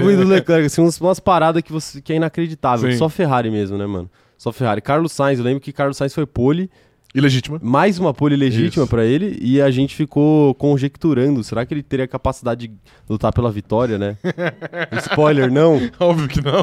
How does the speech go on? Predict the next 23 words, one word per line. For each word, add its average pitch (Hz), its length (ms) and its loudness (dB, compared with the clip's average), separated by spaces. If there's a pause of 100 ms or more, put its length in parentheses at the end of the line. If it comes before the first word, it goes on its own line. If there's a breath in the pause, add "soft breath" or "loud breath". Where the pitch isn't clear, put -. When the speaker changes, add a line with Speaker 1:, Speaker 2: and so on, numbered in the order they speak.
(140)
Speaker 2:
né? 120 120 2
Speaker 1:
Óbvio 139 180 0
que 156 140 -2
não, 143 260 4
né? 127 80 2
A - 40 2
gente 113 80 -2
falou, 135 160 0
não, 208 140 4
Speaker 2:
Sim. 139 60 -2
Speaker 1:
pô, 185 100 4
ele 156 100 0
tá 175 140 2
com 170 100 -12
confiança, 170 560 2
ele 139 80 2
Speaker 2:
É. - 20 -6
Speaker 1:
ganhou 143 340 4
faz 143 160 -4
pouco 143 220 -6
tempo, 135 420 0
né? 113 260 -4
Speaker 2:
Sim. 117 280 -10